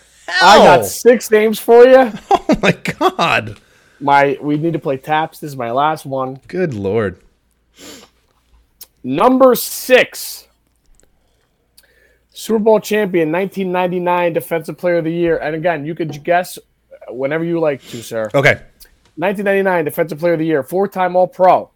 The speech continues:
Speaker 1: seven-time Pro Bowler, nineteen nineties and two thousand All-Decade Team, ex-Buccaneer and Raider Hall of Fame defensive tackle.
Speaker 2: Ra-,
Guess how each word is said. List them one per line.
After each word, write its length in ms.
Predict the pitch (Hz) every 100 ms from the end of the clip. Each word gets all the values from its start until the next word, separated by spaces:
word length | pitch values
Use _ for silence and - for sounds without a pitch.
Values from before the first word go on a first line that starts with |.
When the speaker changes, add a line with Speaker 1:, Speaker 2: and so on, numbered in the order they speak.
| _ _ _ _ _ _ _ _ _
Speaker 1:
seven-time 640 | - 160 185 208 196 196
Pro 220 | 185 202 185
Bowler, 400 | 147 113 104 _
nineteen 440 | 131 165 185 196
nineties 340 | 175 175 175 151 151
and 240 | 170 190
two 100 | 185
thousand 380 | 165 170 165 165
All-Decade 540 | 156 151 156 147 131
Team, 280 | - 110 95 _ _ _ _ _ _ _ _ _ _ _ -
ex-Buccaneer 880 | 165 185 - 185 185 175 185 196
and 180 | 165 160
Raider 280 | 165 185 185
Hall 200 | 170 180
of 80 | 175
Fame 220 | 175 170
defensive 440 | 151 - 170 147
tackle. 600 | - 202 220 233 226 220 _ _ _ _ _ _ - _ -
Speaker 2:
Ra-, 160 | 98